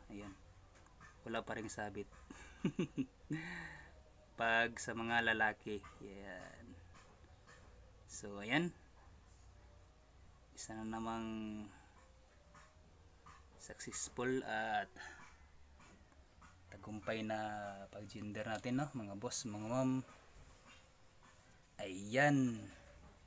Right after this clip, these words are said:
So, gawin ko tong pang-display, mga boss, mga ma'am. Ayan.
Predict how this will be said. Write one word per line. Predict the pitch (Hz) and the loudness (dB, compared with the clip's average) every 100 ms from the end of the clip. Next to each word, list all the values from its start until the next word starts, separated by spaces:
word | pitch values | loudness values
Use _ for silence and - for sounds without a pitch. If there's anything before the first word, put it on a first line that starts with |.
| - - - - - - - | -12 -8 -6 -6 -8 -14 -10
So, | - 117 113 110 107 107 | -6 -2 -2 0 0 2
gawin | 117 123 | 4 6
ko | 127 | 4
tong | 123 127 123 | 4 2 2
pang-display, | 117 113 113 - 127 123 | 0 2 0 0 2 2
mga | 113 107 | 2 0
boss, | 110 - | 0 -2
mga | 113 107 | -2 0
ma'am. | 107 107 | -2 -2
Ayan. | 98 98 | -2 -4